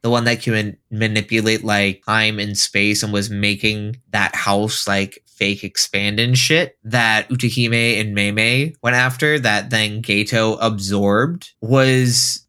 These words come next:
that, that? Possibly coming back in the, you know, almost finale episode of season two?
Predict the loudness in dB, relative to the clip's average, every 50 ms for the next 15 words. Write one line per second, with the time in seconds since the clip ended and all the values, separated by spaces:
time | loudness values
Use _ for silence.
0 | _ -18 -8 -2 0 2 2 2 2 0 -2 -4 -6 -10 _ _ -12 -8 -4 -2
1 | 0 2 2 2 2 0 -2 -4 -6 -4 -2 -2 -2 -2 -6 _ _ _ _ -2
2 | 0 0 2 2 2 2 2 4 4 2 2 0 0 0 0 2 0 2 2 2
3 | 2 4 2 2 0 -2 -4 -2 -2 -2 0 2 2 2 4 4 2 2 2 2
4 | 2 0 -2 -4 -6 _ 0 0 2 2 2 0 -2 -4 -8 _ _ _ 0 2
5 | 4 4 2 2 0 0 0 0 2 0 2 2 2 2 2 2 0 -2 -2 -2
6 | 0 2 2 2 2 0 0 0 -2 0 0 2 2 0 0 0 0 0 0 0
7 | 0 -2 -6